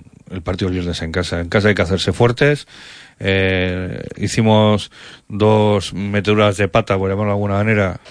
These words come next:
las del Cel-, las del Getafe y el, y el Valencia. El del Getafe totalmente injusto, el del Valencia yo creo que el empate fue justo,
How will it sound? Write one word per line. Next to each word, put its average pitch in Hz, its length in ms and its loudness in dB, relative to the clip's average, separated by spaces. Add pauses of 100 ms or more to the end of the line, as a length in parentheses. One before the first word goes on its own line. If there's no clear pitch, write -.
las 90 140 -4
del 92 360 0
Cel-, 107 340 0 (100)
las 92 220 -2
del 92 140 2
Getafe 104 440 2
y 101 80 4
el, 101 360 2
y 110 100 -2
el 98 80 2
Valencia. 131 520 2 (720)
El 98 120 -2
del 101 120 2
Getafe 107 420 2
totalmente 101 480 -2
injusto, 104 360 -2
el 90 80 0
del 92 100 0
Valencia 95 460 0
yo 92 120 -2
creo 98 120 0
que 92 80 -2
el 90 80 0
empate 90 280 0
fue 95 100 -2
justo, 123 380 0